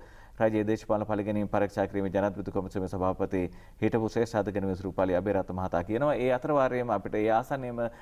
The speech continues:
ඔබ දකින තොරතුරක් තිබෙනවා. තව රහස් පොලිස් වාර්තා ජිනීවා යැවීමේ උවමනාවක් අපේ කට්ටියට හරි හොඳ වීමේ උවමනාවක් තිබුණා. අපේ හිටපු ආණ්ඩුවේ, අ, පසුගිය ආණ්ඩුවේ මැති ඇමතිවරුන්ට, නිලධාරීන්ට, අ,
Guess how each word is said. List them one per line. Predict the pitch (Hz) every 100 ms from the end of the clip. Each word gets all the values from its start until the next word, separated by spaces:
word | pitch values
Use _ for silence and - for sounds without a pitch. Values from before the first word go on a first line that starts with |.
| -
ඔබ | 107 104
දකින | 113 117 123 113 - -
තොරතුරක් | 110 107 107 104
තිබෙනවා. | 104 107
තව | 104 123 135 - - -
රහස් | 135 143 -
පොලිස් | 131 117 -
වාර්තා | 107 110 - 107 101 - - 101
ජිනීවා | 117 139 127 117
යැවීමේ | 110 104 101 101 98 92 - - - -
උවමනාවක් | 104 104 101 104 104
අපේ | 92 101
කට්ටියට | 98 98 110 95 -
හරි | 117 120
හොඳ | 98 107 113 113
වීමේ | 113 107 101
උවමනාවක් | 98 98 98 98
තිබුණා. | - 104 107
අපේ | 95 101 95 - -
හිටපු | 101 104 104 104
ආණ්ඩුවේ, | - 95 98 101 101 92
අ, | - - - 95
පසුගිය | 90 104 101 104
ආණ්ඩුවේ | 92 95 98 90 85
මැති | 87 92 101 92
ඇමතිවරුන්ට, | 101 113 123 123 123
නිලධාරීන්ට, | 92 92 98 104 120 135 135
අ, | 135 - - - - 110